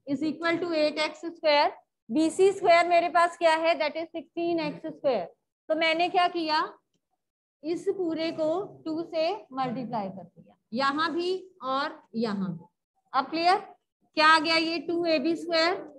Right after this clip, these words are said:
माइनस टू ए सी square is equal to sixteen X square।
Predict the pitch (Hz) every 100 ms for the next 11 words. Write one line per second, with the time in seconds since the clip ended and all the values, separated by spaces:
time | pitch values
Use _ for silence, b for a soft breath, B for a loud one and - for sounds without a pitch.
0 | - 262 285 285 320 320 339 339 330 294
1 | - 320 - 320 302 330 339 285 247 302
2 | 294 302 294 320 330 294 - 302 294 285
3 | 247 - - 311 - 240 165